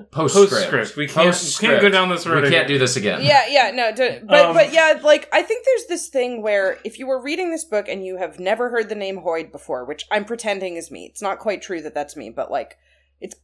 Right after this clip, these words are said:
Speaker 3: kind of true. I don't actually really know what Hoyd's deal is at all. I don't actually remember him being in the other Brandon Sanderson books that I read. I think, like, he was there, but I'm not sure they actually used his name.
Speaker 1: Mm-hmm.
Speaker 3: Anyway, um,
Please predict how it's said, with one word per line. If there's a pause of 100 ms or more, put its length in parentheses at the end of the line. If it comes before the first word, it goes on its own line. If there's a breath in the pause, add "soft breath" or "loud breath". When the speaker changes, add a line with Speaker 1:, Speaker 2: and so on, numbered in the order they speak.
Speaker 3:
kind
of
true.
I
don't
actually
really
know
what
Hoyd's
deal
is
at
all. (320)
I
don't (220)
actually
remember
him
being
in
the
other
Brandon
Sanderson
books
that
I
read.
I
think, (520)
like,
he
was
there,
but
I'm
not
sure
they
actually
used
his
name. (360 soft breath)
Speaker 1:
Mm-hmm.
Speaker 3:
Anyway,
um,